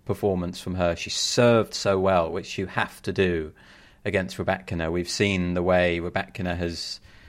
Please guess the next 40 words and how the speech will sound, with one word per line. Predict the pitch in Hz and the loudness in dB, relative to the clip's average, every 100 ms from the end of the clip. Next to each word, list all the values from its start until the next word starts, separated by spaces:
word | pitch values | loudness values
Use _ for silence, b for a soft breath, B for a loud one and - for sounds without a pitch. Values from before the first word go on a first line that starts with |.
| b b b | b b b
crushed | - 120 101 - - | 2 6 6 2 -8
Swiatek's | - 110 135 135 - - - | -2 2 2 2 -2 -6 -4
second | 110 - 92 | -4 -4 -6
serve | - 92 85 98 | 0 2 2 -2
this | 92 - | -6 0
year, | 90 85 | 2 2
but | 101 - | -2 -6
Kvitova | - 117 - 104 | -4 -4 -2 -2
just | 92 104 - - | -2 -2 -4 -10
protected | - - - - 107 | -4 0 0 0 -2
her | 110 | -2
second | 110 107 - 104 | -2 -6 -6 -6
serve | - 101 92 | 0 0 2
well, | 101 98 95 92 - b b b | 2 4 4 0 -6 b b b
high | 110 113 | 0 0
percentage | 117 - 104 98 101 | 0 -2 -2 -2 -4
of | 98 | -2
first | 104 98 92 | 0 0 0
serves, | - 95 95 92 - - - b b b | -2 0 2 0 -4 -14 -16 b b b
double | - 120 113 | 6 8 8
the | 107 | 6
number | 104 101 101 | 4 2 2
of | 95 | 4
winners | 104 101 98 - | 4 4 2 -2
to | 104 | -2
unforced | 98 92 98 92 - | -2 -2 -2 -2 0
errors. | 98 98 98 | 2 2 0
It | 120 | 0
was, | 139 120 - - b b b | 0 0 -4 -12 b b b
it | - | 0
was | 139 107 | 0 4
vintage | 110 143 135 127 117 - - | 6 6 6 2 0 0 -4
Kvitova, | 110 147 - 90 90 | 2 2 2 0 0
you | 104 | -2
know, | 101 104 | -4 -2
the | 110 | -2
sort | 104 113 | 0 0
of | 104 104 - | 0 0 -6
performance | 104 113 107 107 104 - | 0 4 4 2 -4 0
that | 104 - | 2 2